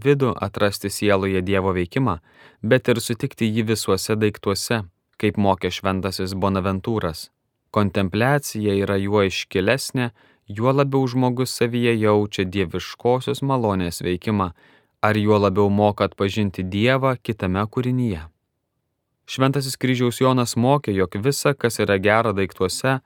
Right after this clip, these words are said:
ir pasaulio patyrime, be galo tobuliau yra Dieve, arba tiksliau kalbant, jis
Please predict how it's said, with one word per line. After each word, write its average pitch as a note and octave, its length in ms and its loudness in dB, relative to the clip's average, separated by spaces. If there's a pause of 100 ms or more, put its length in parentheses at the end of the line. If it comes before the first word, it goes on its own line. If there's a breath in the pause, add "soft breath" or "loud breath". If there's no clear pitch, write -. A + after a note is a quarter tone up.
(180)
ir G#2+ 100 -2
pasaulio A#2 640 2
patyrime, G2 540 -2 (420 soft breath)
be D3 180 4
galo C3 340 4
tobuliau G#2 580 2
yra F#2+ 160 0
Dieve, F2+ 340 0
arba G2 340 0
tiksliau F2+ 460 -2
kalbant, A2 480 0
jis G#2 240 -2